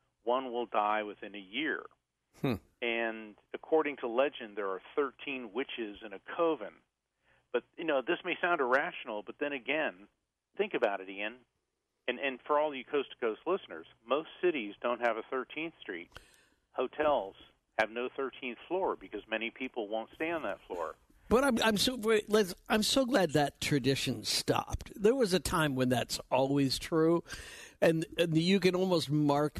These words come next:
Speaker 2: buildings at a time when people started saying, or architects, or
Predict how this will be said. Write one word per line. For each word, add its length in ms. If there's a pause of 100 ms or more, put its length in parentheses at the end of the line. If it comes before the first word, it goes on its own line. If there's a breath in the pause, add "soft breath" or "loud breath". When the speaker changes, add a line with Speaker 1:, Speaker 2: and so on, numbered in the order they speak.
Speaker 2:
buildings 540
at 100
a 80
time 600
when 580 (880 soft breath)
people 540 (420)
started 440
saying, 420
or 200
architects, 760
or 240